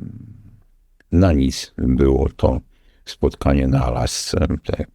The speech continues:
kroki pojednawcze. Widać, że Trump, e, chciał za wszelką cenę uni-, unikać jakiejś tej eskalacji tych wszystkich działań.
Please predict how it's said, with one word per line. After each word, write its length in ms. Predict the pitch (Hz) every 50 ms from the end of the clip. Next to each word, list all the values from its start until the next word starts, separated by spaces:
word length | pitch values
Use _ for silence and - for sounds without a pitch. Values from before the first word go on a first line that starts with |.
| -
kroki 320 | - - 73 67 - - -
pojednawcze. 960 | - - 71 69 67 64 60 58 62 60 120 - - - - - - - - - _ _ _ _ _ _ _ _ _ _ _ - - - 62 64 - - - - - - - _ _ _ _ _ _ _ _ - - - _ _ -
Widać, 380 | 101 - - 160 104 80 71 76
że 320 | 73 73 78 73 76 73 - _ _ _ _ _ _ _ - - 69 - - -
Trump, 400 | - 80 78 78 78 76 73 -
e, 240 | - - - - - - - - - 50 50 50 - - -
chciał 460 | - - - - 73 71 73 78 - - -
za 120 | 71 80
wszelką 420 | 76 - - 82 - - - 71 -
cenę 360 | - - 73 73 76 78 - - _ _
uni-, 300 | - 76 69 69 67 67 - _ _ _ - - _ _
unikać 640 | 80 78 76 71 - - 64 - - - - - - - 58
jakiejś 600 | 62 57 - - - - 64 64 - - - - _ _ _ _ _ _ _ _
tej 240 | - - 98 95 - - _ -
eskalacji 640 | - - - - - 69 67 65 - - - -
tych 140 | - - -
wszystkich 360 | 71 - - - - 71 67
działań. 380 | 67 80 73 67 58 53 - -